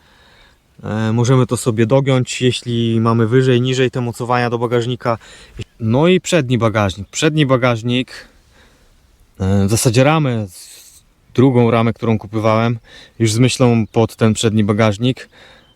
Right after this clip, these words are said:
E, no to szukałem ramy, gdzie w widelcu będzie przynajmniej jedno mocowanie do bagażnika przedniego.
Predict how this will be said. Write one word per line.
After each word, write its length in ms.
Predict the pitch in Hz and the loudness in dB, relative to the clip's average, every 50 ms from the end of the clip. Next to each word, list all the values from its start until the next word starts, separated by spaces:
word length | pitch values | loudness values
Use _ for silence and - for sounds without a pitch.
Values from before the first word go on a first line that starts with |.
| _ _ - - - | _ _ -20 -10 -4
E, 300 | 101 104 101 101 101 104 | -2 0 2 4 4 4
no 140 | 110 117 110 | 4 2 2
to 80 | - | 0
szukałem 440 | 120 - 139 - 147 135 135 131 131 | -4 -4 0 2 2 2 2 2 0
ramy, 260 | 131 131 135 139 135 | 0 0 0 0 -2
gdzie 200 | 120 113 131 127 | -4 -2 -4 -4
w 60 | 113 | -4
widelcu 440 | 113 123 117 139 135 131 - - 123 | -4 -4 2 2 2 2 0 -6 -8
będzie 360 | 107 143 143 143 135 127 131 | -2 0 0 0 0 -2 -4
przynajmniej 480 | 117 - - - 131 127 123 123 123 123 | -4 -4 -4 0 0 2 2 2 2 2
jedno 580 | 131 131 120 113 131 127 123 120 120 120 120 120 | 2 2 2 0 0 0 0 2 2 2 0 0
mocowanie 640 | 120 117 - - 123 113 123 120 120 120 120 117 | 0 -2 -2 -2 -2 0 0 0 2 0 0 -2
do 300 | 104 104 113 113 113 110 101 | 0 0 0 0 0 0 0
bagażnika 480 | 110 104 101 113 107 110 117 104 117 101 | -2 -2 0 -2 -2 -2 -2 -2 -2 -4
przedniego. 500 | - - 101 101 104 101 92 87 85 | -4 -4 -6 -2 -2 -2 -2 -4 -8